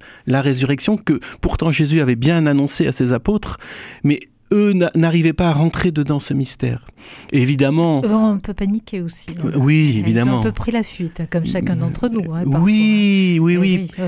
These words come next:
Speaker 2: oui.
Speaker 1: bien sûr.
Speaker 2: On entend bien que cette femme est exceptionnelle.
Speaker 1: Elle est
Speaker 2: Ouais, c'est
Speaker 1: ex-,
Speaker 2: Marie.
Speaker 1: exceptionnelle, tout à
Speaker 2: Et
Speaker 1: fait
Speaker 2: c'est tout ce grand
Speaker 1: exceptionnelle.
Speaker 2: mystère que, autour de, de cette femme.
Speaker 1: Et en même temps très simple,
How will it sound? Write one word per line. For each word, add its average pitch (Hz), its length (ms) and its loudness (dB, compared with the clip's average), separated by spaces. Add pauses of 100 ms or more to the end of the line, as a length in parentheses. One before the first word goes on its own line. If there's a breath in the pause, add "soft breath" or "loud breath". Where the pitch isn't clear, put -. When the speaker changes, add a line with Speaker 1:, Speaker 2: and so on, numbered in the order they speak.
Speaker 2:
oui. 165 60 -6
Speaker 1:
bien 139 180 2
sûr. 185 420 0
Speaker 2:
On 196 100 2
entend 196 240 -2
bien 208 220 0
que 202 100 -8
cette 185 220 -10
femme 180 260 -6
est 170 240 -10
exceptionnelle. 170 840 -10
Speaker 1:
Elle 147 180 0
est 170 100 -2
Speaker 2:
Ouais, 160 180 -12 (120)
c'est - 180 -6
Speaker 1:
ex-, 185 240 0
Speaker 2:
Marie. 175 160 -2
Speaker 1:
exceptionnelle, 147 880 0
tout 160 160 -8
à 170 60 2
Speaker 2:
Et - 20 -4
Speaker 1:
fait 175 140 0
Speaker 2:
c'est 170 200 -4
tout 147 80 -4
ce 214 80 -2
grand 139 200 0
Speaker 1:
exceptionnelle. - 40 -2
Speaker 2:
mystère 190 540 -4
que, 165 220 -8
autour 165 360 -10
de, 147 240 -10
de 151 100 -14
cette 147 220 -14
femme. 160 400 -14 (140)
Speaker 1:
Et 170 120 2
en 180 60 2
même 185 160 2
temps 208 140 0
très 196 220 -4
simple, - 480 -2